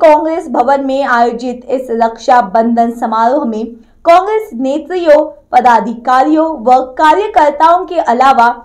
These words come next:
ऐसी दर्जनों मूक बधिर बहनों ने भी अपने भाई को राखी बांधी, जो केवल अपनी आंखों और इशारों से ही भाई के प्रति अपना स्नेह प्रकट कर सकती है।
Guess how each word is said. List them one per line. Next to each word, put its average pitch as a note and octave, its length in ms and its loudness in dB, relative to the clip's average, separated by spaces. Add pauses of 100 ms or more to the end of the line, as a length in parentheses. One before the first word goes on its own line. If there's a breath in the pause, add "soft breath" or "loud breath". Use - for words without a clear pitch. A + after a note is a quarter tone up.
(200)
ऐसी D4+ 280 0 (100)
दर्जनों D#4+ 520 2
मूक D#4 340 -6
बधिर B3+ 500 0
बहनों C4 360 -2
ने C#4 220 -4
भी D4 220 -4
अपने C4 300 0
भाई B3 240 0
को B3+ 200 -4
राखी B3 360 -2
बांधी, A3+ 460 -4 (560)
जो B3+ 280 -4
केवल B3+ 420 2 (260 loud breath)
अपनी D#4+ 320 -2
आंखों C#4+ 400 0
और D#4+ 260 2
इशारों D4+ 480 0
से E4 160 -10
ही D#4 260 -4
भाई B3+ 240 0
के C4 160 -10
प्रति C4 400 -6 (280 loud breath)
अपना D4+ 340 0
स्नेह D#4+ 420 -2
प्रकट B3+ 500 -2
कर B3+ 220 4
सकती A#3+ 280 -8
है। B3 180 2